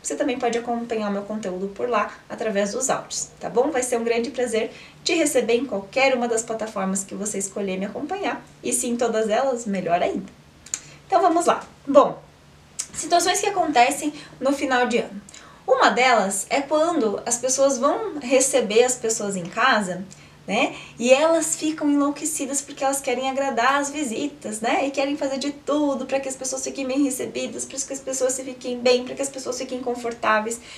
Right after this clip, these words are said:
E a pessoa, em geral, né? Não é sempre, mas na grande maioria das vezes as mulheres, elas se descabelam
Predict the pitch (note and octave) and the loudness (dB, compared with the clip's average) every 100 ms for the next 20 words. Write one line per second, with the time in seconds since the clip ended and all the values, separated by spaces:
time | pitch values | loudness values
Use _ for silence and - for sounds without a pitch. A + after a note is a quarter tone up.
0 | - - - - A4 - C4 B3 A3+ - | -10 2 2 4 2 2 6 8 8 6
1 | - G#4 E4+ A3 A#3 B3 A#3+ A#3+ G3 G#3+ | 0 2 4 6 6 6 4 -2 -2 -2
2 | A#3 F#3+ B3+ - G3+ A#3 A3+ F#3+ G3 G3 | -2 -2 -4 -2 -2 -2 -4 -4 -4 -2
3 | G#3+ B3 A3+ A3 G3+ G3+ F#3 F#3+ G3 F#3 | 0 0 0 0 0 -2 -2 -2 -2 -2
4 | G3 B3+ B3+ A3+ - A#3+ A#3+ - G4 C4+ | 4 4 4 2 0 0 -2 0 2 4
5 | A3 A3+ D4 | 6 6 2